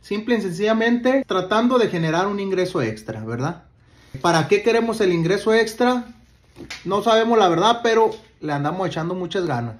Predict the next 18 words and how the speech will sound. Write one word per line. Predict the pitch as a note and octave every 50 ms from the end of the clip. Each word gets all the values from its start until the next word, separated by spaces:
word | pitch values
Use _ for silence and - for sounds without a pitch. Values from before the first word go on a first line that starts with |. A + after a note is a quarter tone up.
| - _ _ _ _ _ _ _ _ _ _
Tiempo | - G3+ G#3+ A#3+ B3+ B3 B3 - B3+ B3 A#3+ A#3 A3 A3+ - - -
que | F3 E3 D#3+ D#3
nos | D#3 D#3
la | D#3 D3+ D3+ -
pasábamos | D#3 C3 E3+ F#3 G#3 G#3+ G3+ F#3+ E3
de | D#3+
repente | C#3+ C#3+ C#3 C3 E3 F3+ F#3+ F#3+ - G3+
aquí | E3+ E3 E3 F#3+
en | F#3+ F#3+
la | F3+ E3+ D#3+ -
casa, | F3+ F#3 G3 G3 F3 E3+ F#3+ F#3 F#3 F3+ F3 F3 E3+
viendo | D#3+ E3 E3 E3+ E3+ E3 D#3 D3
la | C3 A#2 A#2 -
tele, | E3+ F3+ F#3 F#3+ F#3 F#3 F3+ F3+ F3 F3 F3 - - _
en | - C3+ C3 B2+
las | B2 A#2+
redes | C3 C#3+ C#3+ C3+ C3+
sociales, | C3+ A#2 - - E3 E3+ F3+ E3+ E3+ E3+ E3+ E3+ E3 E3 -